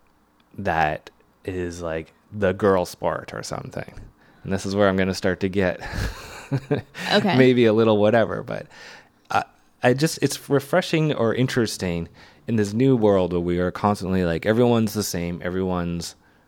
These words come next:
Speaker 1: um, exactly the same, and we should all be treated as the, exactly the same person.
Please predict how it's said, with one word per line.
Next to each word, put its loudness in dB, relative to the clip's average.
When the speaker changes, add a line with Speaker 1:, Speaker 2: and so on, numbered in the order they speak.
Speaker 1:
um, -6
exactly -2
the -6
same, -6
and -6
we -4
should -12
all -6
be -10
treated -8
as -10
the, -10
exactly -4
the -12
same -8
person. -6